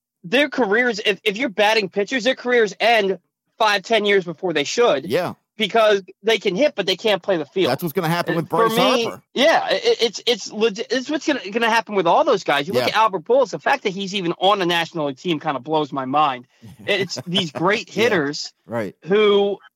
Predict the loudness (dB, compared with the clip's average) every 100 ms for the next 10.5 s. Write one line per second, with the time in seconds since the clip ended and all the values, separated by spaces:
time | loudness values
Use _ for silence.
0 | _ _ -2 -2 0 -2 0 0 0 -2
1 | -4 -2 0 2 2 2 0 _ -4 -2
2 | 0 2 2 -2 -4 -8 -6 -2 -2 -2
3 | -6 -14 -4 0 2 0 -4 -12 _ _
4 | _ -6 -2 0 2 0 -4 -10 _ _
5 | -2 2 2 2 2 0 -2 -2 2 2
6 | 0 0 -2 -4 -4 -2 0 0 -2 -6
7 | 0 0 0 -6 -12 _ -6 -2 -2 0
8 | 2 2 2 0 0 0 0 0 -2 0
9 | 2 2 0 -6 -4 -2 -2 -6 -14 _
10 | _ _ _ -14 -12